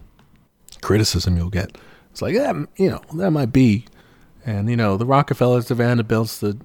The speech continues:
the Bezos, the whoever, you know, they've got their mansion. They're well off. The governor and their family, they got a woman, whatever. You know, who-, whoever it is, they've got a ton of money. But I don't. I live in a trailer park.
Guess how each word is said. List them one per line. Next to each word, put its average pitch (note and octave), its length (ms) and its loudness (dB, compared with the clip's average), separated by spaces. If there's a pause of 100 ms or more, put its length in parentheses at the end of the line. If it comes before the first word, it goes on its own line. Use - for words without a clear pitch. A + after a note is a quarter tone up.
(140)
the A2 200 -4
Bezos, A2 540 0
the G2+ 280 -4 (100)
whoever, C3 360 2
you G#2 120 0
know, G#2+ 160 0
they've C#3+ 180 0
got B2+ 320 0 (400)
their G#2+ 100 2
mansion. G2 400 2 (720)
They're C3+ 380 4 (180)
well G#2 300 0
off. F#2+ 400 -6 (100)
The G2+ 80 -10
governor A#2 440 0
and G#2+ 180 0
their G#2 320 0
family, G#2+ 420 -2
they G2+ 140 -2
got G2+ 180 -2
a G2 60 -2
woman, G2 260 -4
whatever. G#2 340 -2
You B2 120 -2
know, G2 100 0
who-, D#3 220 2 (300)
whoever F3 280 6
it C3+ 80 6
is, A#2 220 4
they've C3 180 2
got A2+ 260 0
a - 40 -10
ton A2 180 -2
of F#2+ 80 0
money. F#2+ 220 0
But - 120 0
I F3+ 140 4
don't. F3+ 300 -2
I C3 80 -4
live C#3 180 -4
in D3 80 -2
a C#3+ 60 -2
trailer C#3+ 340 -8
park. - 300 -18